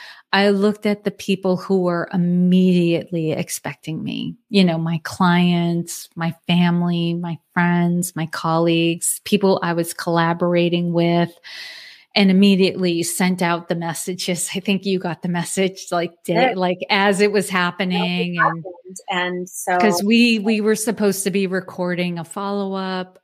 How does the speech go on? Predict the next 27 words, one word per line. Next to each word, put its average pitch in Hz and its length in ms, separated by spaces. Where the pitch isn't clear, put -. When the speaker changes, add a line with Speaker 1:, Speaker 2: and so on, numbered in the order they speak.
Speaker 1:
um, 180 320
episode 185 480
to 196 140
an 196 100
episode 277 460
that 247 160
is 233 160
yet, 196 180
yet 202 220
to - 100
be 240 120
released. 240 480
Speaker 2:
Okay. 202 120
Speaker 1:
Lene 196 220
and 220 100
I 220 100
did 208 420
re-, 202 280
Speaker 2:
<gasps> 202 200
Speaker 1:
record 208 380
an 220 160
episode 202 800
at 190 120
the 175 60
beginning 208 360
of 190 80
March 185 760